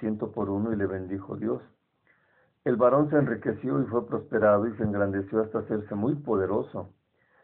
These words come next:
Y tuvo hato de ovejas y hato de vacas y mucha labranza, y los filisteos le tuvieron envidia.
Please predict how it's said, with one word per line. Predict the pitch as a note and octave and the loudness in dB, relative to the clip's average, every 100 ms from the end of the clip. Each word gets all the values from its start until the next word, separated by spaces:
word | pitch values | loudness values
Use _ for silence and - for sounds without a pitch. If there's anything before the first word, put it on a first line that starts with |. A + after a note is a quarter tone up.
| _ | _
Y | - | -6
tuvo | C3+ C#3 C3+ B2 | 0 2 6 6
hato | A#2+ B2 G#2 | 6 4 0
de | |
ovejas | G2+ G2+ A#2+ B2+ A#2+ G#2 | 2 2 2 0 -6 0
y | G#2+ | 0
hato | G#2+ G#2+ | 0 0
de | F#2+ | 0
vacas | F#2 A2 B2 C3 A2+ | 4 2 2 -2 -2
y | G#2 | -4
mucha | G#2+ G#2+ G2+ | -4 -2 2
labranza, | G2 G2+ A2+ B2 D3 | 4 4 2 0 -2
y | C#3 | -2
los | G#2+ | -2
filisteos | G2+ G2 F#2+ A#2 A2 | -4 -6 -4 0 0
le | G2+ | 0
tuvieron | - G2+ G#2 G2 | -4 -2 0 -2
envidia. | F#2+ F#2+ G#2 F#2 G2 | -4 -4 -4 -4 -12